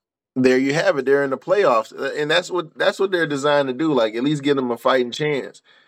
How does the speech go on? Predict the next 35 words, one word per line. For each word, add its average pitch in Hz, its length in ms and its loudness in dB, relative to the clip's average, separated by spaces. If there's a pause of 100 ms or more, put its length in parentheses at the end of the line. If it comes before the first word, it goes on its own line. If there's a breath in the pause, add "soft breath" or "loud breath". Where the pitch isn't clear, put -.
(360 soft breath)
But 135 180 2
when 185 180 0
do 208 100 4
we 185 140 -2
look 175 200 0
at 156 200 0
team 156 260 -6
schedules 139 720 0 (420)
and 127 200 -6
say, 123 240 0
"Hey," 127 160 -2
and 139 100 0
if 135 80 -2
they 160 160 0
haven't 151 300 0
really 143 200 0
necessarily 131 520 0
beaten 131 340 -8
anybody, 127 720 0 (720)
when 170 160 0
do 190 100 2
we 180 140 -4
look 160 240 0
at 139 160 2
it 131 40 0
and 127 120 -2
say, 135 180 -4
"Hey, 143 120 -2
you 180 160 -6
don't 202 180 -2
deserve 160 400 2
to 147 60 -6
even 127 280 -8
be 147 200 -8
here"? 98 300 -16